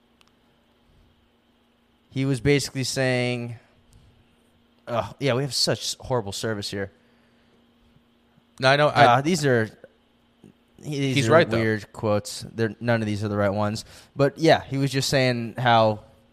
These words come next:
Speaker 1: it's easy to get away with taking steroids
Speaker 2: Mm-hmm.
Speaker 1: in the N F L. Everyone's doing it.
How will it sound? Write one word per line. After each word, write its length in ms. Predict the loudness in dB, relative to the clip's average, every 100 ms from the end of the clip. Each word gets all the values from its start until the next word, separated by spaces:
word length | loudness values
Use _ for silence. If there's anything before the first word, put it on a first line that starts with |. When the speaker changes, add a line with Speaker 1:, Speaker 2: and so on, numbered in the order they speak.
| _
Speaker 1:
it's 240 | -6 -6 -10 _ _ _ 2
easy 320 | 2 2 0
to 80 | 0
get 140 | 2
away 220 | 2 2
with 340 | 2 0 -2 -18 -6
taking 300 | -2 -2 -4
steroids 500 | -4 -4 -4 -6 -6
Speaker 2:
Mm-hmm. 240 | -6 -6
Speaker 1:
in 80 | -6
the 120 | -4
N 100 | -4
F 140 | -6 -6
L. 100 | -2
Everyone's 380 | 0 0 -2 -2
doing 220 | -4 -4
it. 100 | -8